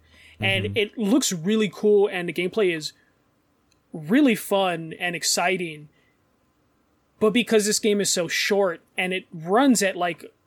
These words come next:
Speaker 1: uh, like, a fast pace to where
Speaker 2: Mm-hmm.
Speaker 1: there's very little exposition of, like, "Hey, what are we doing?" You get a couple,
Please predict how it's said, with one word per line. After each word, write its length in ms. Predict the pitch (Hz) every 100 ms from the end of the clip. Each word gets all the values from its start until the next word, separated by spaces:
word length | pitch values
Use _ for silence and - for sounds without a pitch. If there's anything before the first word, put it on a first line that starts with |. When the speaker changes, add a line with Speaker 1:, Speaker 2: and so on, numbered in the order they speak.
| _ _ _ _ _ _
Speaker 1:
uh, 240 | 190 170 165
like, 180 | 180 175
a 60 | 165
fast 460 | - 202 196 - -
pace 360 | 190 180 -
to 80 | -
where 360 | 175 175 170 151 _ _ _ _ _ _ _ _ 110
Speaker 2:
Mm-hmm. 400 | 107 104 101 90
Speaker 1:
there's 300 | 202 190 165
very 340 | 165 240 269
little 260 | 233 214 202
exposition 680 | 190 - 185 185 196 202
of, 80 | 180
like, 200 | 180 170
"Hey, 200 | 214 349
what 180 | 226 254
are 60 | 269
we 100 | 233
doing?" 420 | 277 262 208 196
You 120 | 196
get 120 | 214
a 40 | 202
couple, 640 | - 214 254 208 196 185